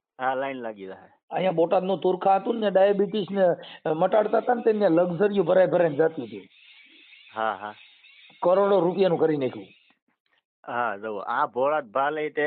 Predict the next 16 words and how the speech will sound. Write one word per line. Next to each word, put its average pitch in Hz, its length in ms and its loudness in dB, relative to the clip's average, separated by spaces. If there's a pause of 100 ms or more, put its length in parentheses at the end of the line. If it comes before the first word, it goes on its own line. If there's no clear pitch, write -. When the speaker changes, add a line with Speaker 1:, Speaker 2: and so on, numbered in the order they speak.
Speaker 1:
આ 143 220 0
ટેમ્પા 143 440 -4
ભરાઈ 123 320 -4
ભરાઈને 117 300 -6
જાતું 117 260 -6
માણા. 98 280 -10 (440)
Speaker 2:
હમ. 92 280 -20 (460)
Speaker 1:
અત્યારે 131 360 -6
જવો 156 140 -4
ને 151 100 -10
દાનભાઈ 135 460 -4
ભાઈ 127 320 -2
ધૂણવાનું 131 480 -6
બંધ 160 200 -6
કરી 110 180 -10
દીધું. 98 300 -14